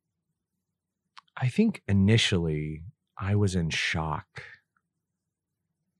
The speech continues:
I was just in such shock.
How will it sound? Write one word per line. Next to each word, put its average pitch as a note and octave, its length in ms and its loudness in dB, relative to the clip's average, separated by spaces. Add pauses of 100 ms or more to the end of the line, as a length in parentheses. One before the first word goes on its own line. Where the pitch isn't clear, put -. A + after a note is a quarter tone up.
I G2+ 100 2
was G2 140 0
just - 220 -6
in D2+ 360 -8
such - 680 -4 (120)
shock. - 800 -10